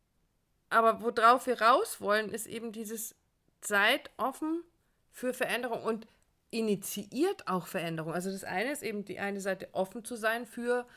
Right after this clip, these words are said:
Veränderungen und aber auch Veränderungen zu initiieren, zu sagen, „Komm, lass uns mal, weiß ich nicht,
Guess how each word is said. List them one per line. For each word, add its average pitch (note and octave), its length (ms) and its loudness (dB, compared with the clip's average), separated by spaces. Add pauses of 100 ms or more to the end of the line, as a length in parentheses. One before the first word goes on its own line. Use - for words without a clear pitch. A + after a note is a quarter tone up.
(560)
Veränderungen B3 840 -2 (180)
und A3 360 -6 (200)
aber F#3 260 -4
auch F#3+ 200 -2 (200)
Veränderungen G#3 680 -2
zu G3 100 -10
initiieren, G3 880 -6
zu G#3 120 -8
sagen, G#3 320 -4 (420)
„Komm, A3+ 180 -4
lass A3+ 220 -6
uns B3 200 -4
mal, G#3 420 0 (960)
weiß C4 220 -2
ich D4+ 140 -8
nicht, F#3 260 -8